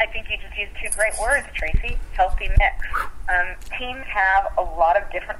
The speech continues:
tools in their proverbial tool belt. Why wouldn't you use all those tools? And to take the tool belt and the rebuild analogy and sort of meld them together, if you're looking to rebuild something, use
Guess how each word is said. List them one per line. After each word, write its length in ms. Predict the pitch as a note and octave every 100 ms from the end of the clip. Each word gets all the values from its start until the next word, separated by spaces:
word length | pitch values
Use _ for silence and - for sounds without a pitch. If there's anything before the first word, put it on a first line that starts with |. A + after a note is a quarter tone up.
| -
tools 440 | G3 F3 F3 F3+ G3+ -
in 120 | F3
their 160 | F3+
proverbial 720 | F3+ - E3 E3 F3+ G3+ G3 F#3+ -
tool 200 | E3 E3
belt. 280 | D#3+ E3+ - - - - -
Why 160 | - C4
wouldn't 300 | D#4+ D4 B3+
you 100 | C#4
use 280 | B3+ A#3 A3
all 180 | F#3 F#3
those 200 | D#3+ D#3 -
tools? 300 | E3 - - - -
And 100 | - -
to 80 | -
take 220 | D#4+ E4+
the 80 | G#4+ -
tool 260 | - C4 C#4
belt 320 | B3+ A#3+ A#3+ A#3 - - -
and 160 | G3+ G3
the 100 | F#3
rebuild 580 | A#3 C4+ B3 B3 G#3+ G3 G3
analogy 680 | G3 G3 G3 G#3+ G3+ G3+ G3+
and 100 | E3+ -
sort 140 | G3+
of 80 | F#3 F#3
meld 260 | F#3 F#3+
them 120 | F#3+ F#3
together, 320 | - A3+ G#3+ -
if 100 | -
you're 120 | G#3
looking 280 | A3+ - B3
to 60 | G3+
rebuild 520 | G#3 G3+ F3+ G3 A#3+ -
something, 380 | - - D#3 D#3+ - - - -
use 220 | A3+ G#4